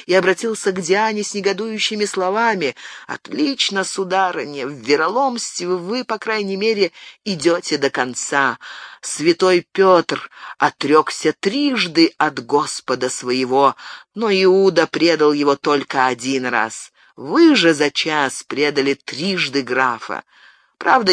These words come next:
Иуда был всего лишь мужчиной, а вы — женщина и герцогиня. Схватить этого человека — разъярилась госпожа Диана. «Схватить этого человека», — повторил за нею граф де Монтансье.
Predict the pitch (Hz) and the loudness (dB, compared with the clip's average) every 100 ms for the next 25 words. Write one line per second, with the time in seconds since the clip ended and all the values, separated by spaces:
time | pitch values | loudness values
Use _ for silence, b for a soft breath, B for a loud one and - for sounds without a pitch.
0 | 175 180 220 180 170 180 175 160 185 185 | 4 4 2 0 2 0 0 -2 0 0
1 | 165 147 156 - - 254 240 151 120 113 | -2 -4 -6 -4 -4 -4 -6 -4 -2 -2
2 | 147 226 190 143 104 151 247 233 - - | -4 -6 -6 -8 -6 -6 -6 -8 -6 -6
3 | 87 85 85 110 131 - - 107 95 240 | -8 -10 -10 -6 -8 -8 -6 -6 -6 -12
4 | 277 160 58 _ B B B - - - | -12 -12 -14 _ B B B -12 -6 -4
5 | 123 247 - 330 330 277 - 240 - 415 | -2 -4 -2 -2 -2 -6 -6 -6 -6 -4
6 | - 220 226 - 190 B B - 180 143 | 0 0 -2 0 -2 B B -4 -4 -2
7 | 139 165 170 156 147 151 - 139 147 143 | -4 -2 0 -2 -2 -6 -4 -4 -2 -2
8 | 143 139 131 120 92 - _ _ _ _ | -2 0 0 -2 -6 -12 _ _ _ _
9 | - - - 123 - 254 233 - - _ | -14 -12 -2 -2 0 -2 -2 -6 -20 _
10 | - 160 - 131 143 - 127 131 143 - | -2 -2 0 -4 -2 -2 -2 2 0 0
11 | 123 123 - 120 139 131 131 139 131 120 | -6 -6 -6 -4 -2 -2 -4 -2 -2 -4
12 | B - 117 135 131 131 131 120 127 131 | B -16 -4 2 2 2 -2 -2 0 -2
13 | 127 120 123 123 - - 113 120 113 | -4 -6 -8 -8 -10 -12 -4 -4 -4